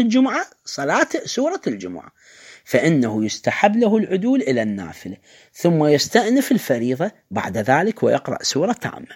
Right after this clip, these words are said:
أما العدول من سورة إلى أخرى، هذا ك-، العدول من صلاة إلى صلاة، أعزائي، هذا المورد الرابع.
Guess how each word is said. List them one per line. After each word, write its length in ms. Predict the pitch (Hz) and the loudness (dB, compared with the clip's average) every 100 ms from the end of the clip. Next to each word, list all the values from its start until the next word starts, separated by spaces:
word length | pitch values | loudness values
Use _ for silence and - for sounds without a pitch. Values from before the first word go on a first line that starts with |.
| _ _ - - | _ _ -2 4
أما 260 | 220 285 | 6 6
العدول 420 | 277 240 262 254 | 6 6 6 4
من 140 | 254 247 | 4 2
سورة 320 | - 233 226 | 0 0 2
إلى 220 | 202 214 | 2 4
أخرى، 560 | 202 170 - - 156 - _ _ _ _ _ - - | 4 2 0 0 -2 -2 _ _ _ _ _ -10 2
هذا 220 | 147 160 | 4 4
ك-، 120 | - | 0
العدول 540 | 131 139 131 147 160 165 | -4 -2 -2 -2 -2 -2
من 140 | 165 | -4
صلاة 460 | - 165 180 262 285 | 0 2 4 4 4
إلى 180 | 262 | 2
صلاة، 300 | 190 160 127 | 0 -2 -2
أعزائي، 600 | 101 98 98 101 123 160 117 | -4 -6 -8 -2 0 0 0
هذا 200 | 110 107 | -2 -2
المورد 360 | 107 101 98 | -6 -8 -10
الرابع. 340 | 95 87 92 | -10 -10 -12